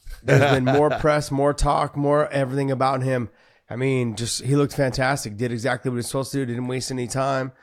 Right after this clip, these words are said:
Speaker 1: You know, he did what he was supposed to do. You can't be more
Speaker 2: We
Speaker 1: impressed
Speaker 2: No.
Speaker 1: by a first-time fighter.
Speaker 2: No, and the, the, the fact is, you know, Morrow says, you know, "What do you, what do you wanna see out of him?" I wanna see him stand up.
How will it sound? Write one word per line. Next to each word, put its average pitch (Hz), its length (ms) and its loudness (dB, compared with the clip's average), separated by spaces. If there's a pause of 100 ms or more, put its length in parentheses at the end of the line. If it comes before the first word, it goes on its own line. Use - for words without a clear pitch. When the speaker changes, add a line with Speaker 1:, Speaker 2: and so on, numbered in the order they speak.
(320)
Speaker 1:
You 120 80 -8
know, 117 80 -2
he 120 100 -2
did 120 220 -4
what 127 100 -2
he 127 60 -2
was 120 140 -6
supposed 123 260 -6
to 120 60 -6
do. 98 320 -8
You 120 100 -14
can't 139 260 -6
be 143 100 -2
more 135 560 0 (480)
Speaker 2:
We 135 60 -10
Speaker 1:
impressed 127 360 -2
Speaker 2:
No. 175 120 4
Speaker 1:
by 208 200 4
a 113 60 -6
first-time 117 480 -8
fighter. 101 420 -8 (460)
Speaker 2:
No, 156 280 4
and 143 80 4
the, 143 60 4
the, 127 240 0 (120)
the 120 120 -6
fact 147 320 0
is, 120 180 2
you 98 220 -10 (100)
know, 104 100 -2
Morrow 127 340 6
says, 110 220 -8
you 113 60 -6
know, 110 80 -6
"What 123 180 0
do 147 60 0
you, 135 100 2
what 123 220 0
do 147 40 6
you 139 60 4
wanna 127 160 2
see 143 160 -2
out 127 80 2
of 101 120 0
him?" 78 140 -16
I 98 80 -12
wanna 107 240 -4
see 110 200 -8
him 92 80 -4
stand 90 340 -4
up. 71 160 -12